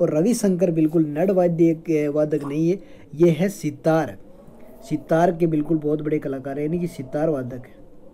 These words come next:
तो अपना D है, वो सही हो जाएगा, ठीक है।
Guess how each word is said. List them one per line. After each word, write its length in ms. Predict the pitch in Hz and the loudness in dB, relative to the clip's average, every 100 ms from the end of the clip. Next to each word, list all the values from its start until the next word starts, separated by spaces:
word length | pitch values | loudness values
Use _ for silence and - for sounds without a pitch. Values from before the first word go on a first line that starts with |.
| - - - - - - - - - - - - | -20 -20 -18 -18 -18 -20 -20 -20 -16 -16 -16 -12
तो 360 | 156 165 - - | -8 -8 -10 -14
अपना 240 | 139 156 165 | -8 -4 -4
D 300 | 147 156 160 | 0 4 4
है, 100 | 147 | 2
वो 160 | 151 | 0
सही 220 | 156 156 | 0 -2
हो 100 | 143 | -2
जाएगा, 260 | 113 117 117 | -4 -10 -8
ठीक 220 | 123 160 | -4 -4
है। 80 | 185 | -4